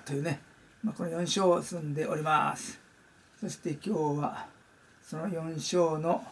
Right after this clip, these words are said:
おー、もう終わりの方になってまいりました。えー、あ、今日これが終わりになりますかね。えー、なって五章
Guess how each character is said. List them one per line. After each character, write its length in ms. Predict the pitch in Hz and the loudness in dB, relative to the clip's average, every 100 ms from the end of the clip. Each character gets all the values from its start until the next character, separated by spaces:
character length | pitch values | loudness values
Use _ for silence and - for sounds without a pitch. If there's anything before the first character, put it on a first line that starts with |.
| - - - - - | -20 -20 -20 -20 -14
お 60 | 233 220 156 170 202 | -4 0 2 0 0
ー、 60 | - | 0
も 160 | 143 | 0
う 20 | |
終 100 | - | 0
わ 80 | 143 | 0
り 60 | 143 | 0
の 100 | 139 | 0
方 180 | 139 139 | 0 0
に 80 | 135 | 0
な 100 | 131 | -2
っ 20 | |
て 260 | - 151 | -2 0
ま 140 | 143 143 | 2 2
い 40 | |
り 60 | 143 | 2
ま 120 | 139 | 0
し 60 | - | 4
た。 340 | 156 - - - - - - - | 4 4 -2 -14 -20 -20 -20 -10
え 120 | 214 170 | -4 -4
ー、 160 | - | -2
あ、 80 | 156 147 | -4 0
今 120 | 175 | 0
日 60 | 147 | 4
こ 120 | 156 | 2
れ 60 | 156 | 2
が 240 | - - - - - - - | 0 -4 -12 -20 -20 -20 -12
終 120 | - | -6
わ 60 | 151 | -4
り 80 | 156 | -2
に 60 | |
な 100 | 151 | -2
り 60 | 151 | -2
ま 100 | 165 | -4
す 120 | 143 | -6
か 100 | - | -4
ね。 180 | 147 - - 220 - - - - - - - 233 | -4 -4 -6 -14 -18 -20 -20 -20 -20 -20 -10 -6
え 40 | |
ー、 160 | - 175 | -4 0
な 100 | 175 | -2
っ 60 | |
て 160 | - 151 | 0 0
五 160 | 160 | 2
章 420 | 165 202 180 156 | 8 10 10 8